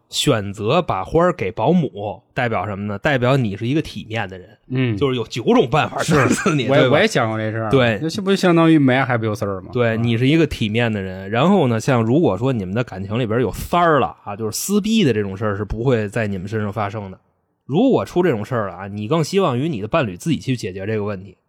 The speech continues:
Speaker 1: 然后如果说呢，他不解决，那就去拿地，你知道吧？
Speaker 2: 嗯。
Speaker 1: 这个是选择把花儿给保姆的人。然后如果说选择把花儿交给恋人啊，婚姻里边出现了三儿，那你直接出门就干，你知道吧？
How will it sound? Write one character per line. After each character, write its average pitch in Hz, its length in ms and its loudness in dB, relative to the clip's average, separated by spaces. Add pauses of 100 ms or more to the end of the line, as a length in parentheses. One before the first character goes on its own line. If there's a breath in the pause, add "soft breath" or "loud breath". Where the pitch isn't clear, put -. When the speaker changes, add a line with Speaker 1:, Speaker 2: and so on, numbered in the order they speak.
(300)
Speaker 1:
然 143 160 0
后 202 80 6
如 156 160 6
果 196 160 4
说 143 160 0
呢， 123 80 0
他 160 100 0
不 175 160 0
解 107 160 -4
决， 85 220 -16
那 123 180 -14
就 104 140 -10
去 - 400 -20
拿 107 120 -14
地， 131 200 -8
你 107 80 -12
知 117 40 -4
道 113 200 -2
吧？ 110 160 -2
Speaker 2:
嗯。 104 260 -8
Speaker 1:
这 156 160 2
个 139 120 4
是 147 120 4
选 104 220 -6
择 123 260 0
把 98 240 -6
花 135 140 -4
儿 127 80 -2
给 110 120 -4
保 110 160 -2
姆 113 160 0
的 98 120 -10
人。 92 160 -16 (400)
然 147 160 2
后 240 80 6
如 170 200 4
果 135 160 4
说 147 140 2
选 107 220 -4
择 117 160 0
把 101 160 -4
花 147 140 2
儿 160 80 4
交 170 180 2
给 107 100 0
恋 131 240 0
人 92 220 -10
啊， 95 160 -12 (240)
婚 165 160 4
姻 180 160 6
里 131 80 4
边 120 160 2
出 165 180 2
现 151 140 4
了 123 80 0
三 151 120 2
儿， 151 180 0 (440)
那 165 180 0
你 113 160 0
直 143 200 0
接 175 120 6
出 165 160 0
门 143 160 4
就 151 80 6
干， 131 260 0
你 107 80 -10
知 110 100 -4
道 113 180 0
吧？ 104 220 -4